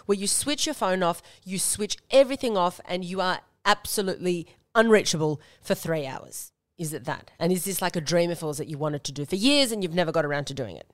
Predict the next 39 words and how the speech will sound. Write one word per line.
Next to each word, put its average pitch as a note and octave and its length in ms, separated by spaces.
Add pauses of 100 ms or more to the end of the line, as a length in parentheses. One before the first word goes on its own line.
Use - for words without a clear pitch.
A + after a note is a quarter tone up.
(160)
Is D#3+ 180
today E3+ 240
the F#3 100
day A#3+ 300
that F#3 120
you're D#3+ 80
gonna F#3 180
do G#3 140
that? - 220 (400)
Is F#3+ 140
it - 220 (720)
finally A3 600 (440)
painting G#3+ 400
something, - 420 (140)
okay? A#3+ 280 (280)
So B3 260
work A#3+ 340
is D4+ 140
not C#4+ 140
the C4+ 100
only G#3+ 260
thing G#3 220
I'm F#3+ 140
referring F#3+ 320
to G3 120
here. F#3 240
Your E3+ 140
passion B3 400
projects, G#3+ 480
your D#3+ 100
purpose, A#3 540
it's - 180
not G#3 200
the A3+ 100
only F3 280
thing, B2 280
but F3+ 140
it's F3 240
taking - 500